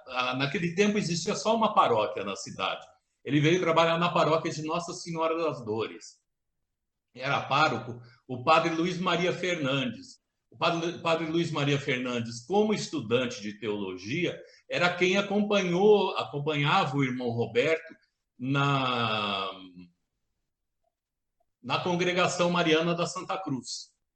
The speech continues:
Então, ele veio, era um, era o padre Luiz, mas eram dois padres, e ele veio completar a comunidade. Não existia casa paroquial, eles moravam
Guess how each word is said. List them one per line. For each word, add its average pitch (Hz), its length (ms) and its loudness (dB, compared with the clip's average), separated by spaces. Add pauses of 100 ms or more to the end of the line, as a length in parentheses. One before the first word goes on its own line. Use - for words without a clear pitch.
(280)
Então, 170 640 -2
ele 165 260 0
veio, 165 720 2
era 120 260 -2
um, 117 420 -4
era 117 160 -2
o 117 80 -10
padre 107 720 -4
Luiz, 127 480 -2
mas 117 280 -4 (120)
eram 131 200 -6
dois 156 380 -4
padres, 156 440 0 (380)
e 147 120 -2
ele 208 180 0
veio 196 340 0
completar 180 640 -2
a 170 40 -6
comunidade. 185 760 -2
Não 139 120 -2
existia 160 540 -6
casa 170 300 -2
paroquial, 175 480 -2
eles 120 180 -6
moravam 151 720 -2